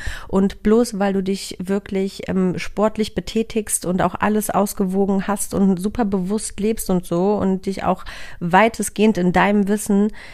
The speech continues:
ähm, bewusst ernährst, heißt das noch lange nicht, dass dein Vitaminhaushalt und dein Mineralstoffhalt und Nährstoffgehalt und das ist alles in deinem Körper wirklich, ähm,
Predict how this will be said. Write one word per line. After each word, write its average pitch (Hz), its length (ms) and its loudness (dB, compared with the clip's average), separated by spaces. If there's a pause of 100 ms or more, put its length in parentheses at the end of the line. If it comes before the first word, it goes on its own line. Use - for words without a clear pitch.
(160)
ähm, 180 320 2
bewusst 180 680 0
ernährst, 196 640 2
heißt 196 160 -4
das 180 120 -4
noch 180 200 -2
lange 214 280 2
nicht, 220 380 -2
dass 190 180 -6
dein 180 260 0
Vitaminhaushalt 190 1000 0
und 190 100 0
dein 180 120 0
Mineralstoffhalt 180 960 -2
und 180 100 -2
Nährstoffgehalt 185 560 -4
und 180 140 -2
das 185 200 -4
ist 196 200 -4
alles 202 260 -2
in 196 80 2
deinem 180 200 0
Körper 196 520 -2
wirklich, 196 640 -4
ähm, 180 220 0